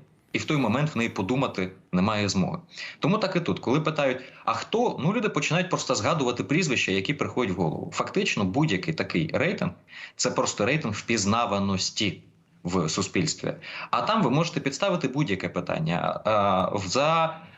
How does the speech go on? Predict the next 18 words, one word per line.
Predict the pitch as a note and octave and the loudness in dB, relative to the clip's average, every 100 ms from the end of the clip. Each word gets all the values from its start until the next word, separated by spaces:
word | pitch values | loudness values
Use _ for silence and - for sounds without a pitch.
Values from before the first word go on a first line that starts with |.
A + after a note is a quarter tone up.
| - | -6
а, | - B2 B2 A#2+ A#2+ - | 0 2 2 2 0 -2
воєнну | - D#3+ F#3 F3+ F3 | 0 2 4 4 2
ситуацію, | F3 E3 D3 A#2 G#2 - E3+ | 0 2 2 2 0 -4 -2
за | F2+ | -2
безпеку | - D#3 F3+ F3+ F#3 | 0 0 0 0 2
на | F#3 | 2
вулиці, | D3+ B2+ F#2 - - | 2 -2 -4 -6 -4
що | - - D#3 E3 | -2 0 2 2
завгодно. | C3 A2+ F2+ D#2 - - _ | 0 -2 -2 -2 -4 -10 _
Все | - C#3+ | -4 0
одно, | C3+ G#3 | 2 2
аби | - D#3 | 2 2
просто | F#3 C#3 - A#2 | 0 -2 -2 -4
це | B2 | -2
було | B2 A#2+ | 0 0
питання | A#2+ A#2+ A#2 | 0 0 0
або | A#2 D#3+ | 0 0
позитивне, | F#3+ G#3 A3 C4 F#3 | 0 0 0 0 0